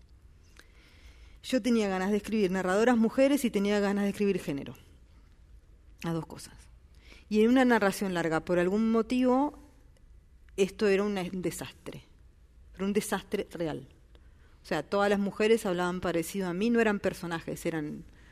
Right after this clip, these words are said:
replicantes, <laughs> eh, m-, malos en general. Eh, y las historias de terror eran totalmente, o sea, no, no, no,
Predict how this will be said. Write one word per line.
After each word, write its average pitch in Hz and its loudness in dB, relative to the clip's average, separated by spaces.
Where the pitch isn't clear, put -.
replicantes, 185 -4
<laughs> - -20
eh, - -6
m-, 175 -6
malos 226 0
en 185 -4
general. 185 -4
Eh, 180 4
y 208 -4
las 190 2
historias 220 2
de 202 4
terror 208 0
eran 220 0
totalmente, 202 -2
o - -20
sea, 180 2
no, 208 2
no, 208 -2
no, 214 0